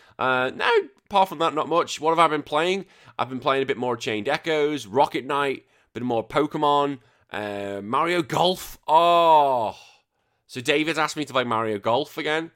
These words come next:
Oh, I forgot how good that game is. I just, I don't do weed, but if I did, Mario Golf would be the game to play. Just, oh, just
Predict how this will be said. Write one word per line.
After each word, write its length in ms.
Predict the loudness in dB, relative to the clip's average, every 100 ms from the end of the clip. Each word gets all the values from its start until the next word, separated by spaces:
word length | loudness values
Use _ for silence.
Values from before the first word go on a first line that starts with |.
| _ _ _ -4
Oh, 1040 | 0 2 4 4 4 4 2 2 2 0 -6
I 60 |
forgot 280 | -10 -6 -4
how 180 | -4 -8
good 260 | -6 -4 -4
that 180 | -6 -4
game 280 | -6 -4 -4
is. 280 | -4 -6
I 60 | -10
just, 500 | -12 -12 -12 -14 -18 _ _ -4
I 120 | 2
don't 200 | 2 2
do 160 | -2 -4
weed, 420 | -2 -4 -6 -10 -20 _ _
but 120 | -6 -4
if 80 |
I 20 | -4
did, 500 | 2 2 2 -2 -18 _ _ -2
Mario 300 | 0 2 2
Golf 260 | 0 -2
would 80 | -2
be 80 | -6
the 80 | -4
game 240 | -4 -4
to 100 | -8
play. 300 | -4 -2 -2
Just, 340 | -6 -14 -16 -6
oh, 240 | -2 -2 -4 -18 _
just 220 | -20 -20